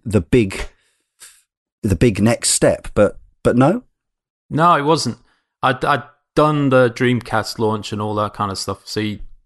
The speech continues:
Speaker 2: I think the Dreamcast was the first console that came out after I'd moved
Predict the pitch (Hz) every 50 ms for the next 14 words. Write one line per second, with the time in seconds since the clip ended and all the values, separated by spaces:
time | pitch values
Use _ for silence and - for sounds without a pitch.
0 | _ _ _ _ - - - _ _ - - _ _ _ _ - - 123 - -
1 | 131 120 113 107 - 139 135 131 127 123 113 - - - 120 113 - - - 104
2 | - - _ _ - 120 117 113 107 - - - - - 110 110 104 - - 107
3 | 101 104 104 101 98 95 - - 92 - - 123 117 110 110 107 92 104 110 -
4 | - 113 101 95 95 107 113 113 107 101 92 - - _